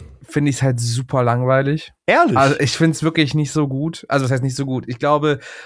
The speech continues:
Speaker 1: objektiv betrachtet ist das handwerklich wieder ein sehr vernünftiges Zeug.
Speaker 2: Mhm.
Speaker 1: Stellenweise ist es mir too, too much Bad Omens. Also die Stimme ist ja, wo, also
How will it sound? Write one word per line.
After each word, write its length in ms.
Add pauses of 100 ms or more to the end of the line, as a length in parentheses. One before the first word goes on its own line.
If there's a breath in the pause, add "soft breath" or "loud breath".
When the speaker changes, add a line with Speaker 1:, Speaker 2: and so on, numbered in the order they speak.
(160 loud breath)
Speaker 1:
objektiv 540
betrachtet 480
ist 140
das 180
handwerklich 640
wieder 180
ein 120
sehr 320
vernünftiges 680
Zeug. 400 (280)
Speaker 2:
Mhm. 240 (1040 loud breath)
Speaker 1:
Stellenweise 880
ist 140
es 140
mir 180 (420)
too, 260 (300)
too 160
much 520
Bad 280
Omens. 400
Also 240
die 100
Stimme 360
ist 180
ja, 240
wo, 120
also 180